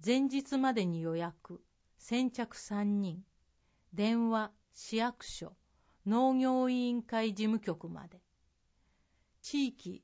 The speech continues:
就労相談。毎日、土曜、日曜、祝日は除く。九時から十七時。地域就労支援センター。人権文化センター内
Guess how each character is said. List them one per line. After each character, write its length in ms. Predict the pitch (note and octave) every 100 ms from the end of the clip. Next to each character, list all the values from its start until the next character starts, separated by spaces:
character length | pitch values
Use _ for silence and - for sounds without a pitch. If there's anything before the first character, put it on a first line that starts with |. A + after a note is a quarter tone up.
| _
就 420 | - - C4 C4
労 260 | C4 B3+ A#3
相 320 | - G#3+ F3
談。 140 | D#3 _ _ _ _ _ _ _ _
毎 260 | A3+ C4 A#3
日、 480 | F3+ D#3+ - - - _ _ _ _
土 200 | G3+ G3+
曜、 340 | A#3+ B3+ F#3+ G3
日 400 | F3+ F3 - A3+
曜、 220 | A#3 F3
祝 260 | - - G#3+
日 280 | G3+ G#3 G3+
は 140 | F#3
除 320 | F3 D#3+ E3+ D#3+
く。 200 | - - _ _ _ _ _ _ _
九 140 | C#4+
時 160 | B3 A#3
か 140 | F3
ら 160 | D#3+ E3
十 300 | F3+ G#3 G#3+
七 340 | G3 F#3 F3+
時。 180 | E3 - _ _ _ _ _ _ _ _ _
地 280 | - C#4 B3+
域 200 | - F3
就 380 | - A3 A3+
労 200 | A3 G#3+
支 220 | G#3 - G#3+
援 240 | G#3+ G#3
セ 200 | G#3 F#3+
ン 120 | F3
タ 140 | D#3 -
ー。 40 | - _ _ _ _ _ _ _ F3
人 300 | A3 C4+ C4+
権 320 | C4 B3+ A3+
文 200 | B3 A#3+
化 140 | B3
セ 220 | - A#3+
ン 80 | A#3
タ 240 | - A#3+ G#3
ー 20 |
内 300 | D#3+ D#3